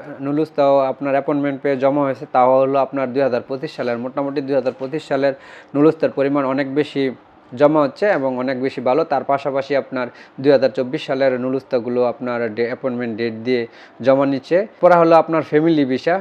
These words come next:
ফ্যামিলি ভিসা মোটা-, মোটামুটি আমরা যতটুকু খবর নি-, নিতে পেরেছি, তার মধ্যে পনেরোটি plus হবে ফ্যামিলি ভিসা পেয়েছে দুই হাজার চব্বিশ সালের ফেব্রুয়ারি মাসের এবং এপ্রিল, এপ্রিল মাসের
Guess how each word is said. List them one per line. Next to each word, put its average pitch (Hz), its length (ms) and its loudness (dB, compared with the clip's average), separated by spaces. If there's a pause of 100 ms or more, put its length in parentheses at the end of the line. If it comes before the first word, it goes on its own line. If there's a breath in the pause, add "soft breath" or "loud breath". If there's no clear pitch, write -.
(120)
ফ্যামিলি 156 300 0
ভিসা 135 260 -4
মোটা-, 135 480 -4
মোটামুটি 139 680 -4 (400 loud breath)
আমরা 123 260 0
যতটুকু 135 840 0
খবর 131 260 0
নি-, 139 340 -2
নিতে 135 260 -6
পেরেছি, 135 320 -4
তার 127 140 0
মধ্যে 127 240 -2 (480 soft breath)
পনেরোটি 180 400 2 (100)
plus 143 300 4
হবে 147 180 2 (160)
ফ্যামিলি 135 300 -2
ভিসা 117 260 -4
পেয়েছে 139 380 -4 (220)
দুই 135 160 0
হাজার 135 220 2
চব্বিশ 143 320 -2
সালের 156 280 2
ফেব্রুয়ারি 143 420 2
মাসের 120 340 -8 (180)
এবং 147 360 -2 (400 soft breath)
এপ্রিল, 175 500 4 (180)
এপ্রিল 165 340 2
মাসের 135 360 -2